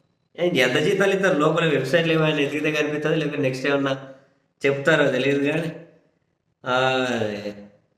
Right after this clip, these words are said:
ఏ, నేను కానీ అప్లై చేసుకుంటా. మనం కానీ పేషీలో మేము పని చేయాలా, లేకపోతే ఫ్రీలాన్సింగ్ ఏమైనా ఉందా? ఆ వివరాలు కాసింది. ఫ్రీలాన్సింగ్ అవైలబిలిటీ ఏమైనా ఉందా?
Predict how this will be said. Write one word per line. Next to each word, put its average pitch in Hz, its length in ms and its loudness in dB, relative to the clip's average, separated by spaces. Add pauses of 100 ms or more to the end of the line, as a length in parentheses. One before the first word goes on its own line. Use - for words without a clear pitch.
(240)
ఏ, 147 80 -2
నేను 139 260 2
కానీ 170 220 2
అప్లై 147 200 -2
చేసుకుంటా. 160 540 0 (640)
మనం 156 280 4
కానీ 160 200 4 (380)
పేషీలో 170 400 4
మేము 175 180 2
పని 156 260 2
చేయాలా, 160 160 2
లేకపోతే 165 400 0
ఫ్రీలాన్సింగ్ 196 540 2
ఏమైనా 156 320 0
ఉందా? 170 180 -2 (540)
ఆ 117 60 -2
వివరాలు 156 420 2
కాసింది. 139 360 -2
ఫ్రీలాన్సింగ్ 180 600 0
అవైలబిలిటీ 143 460 0
ఏమైనా 117 260 -2
ఉందా? 131 200 -6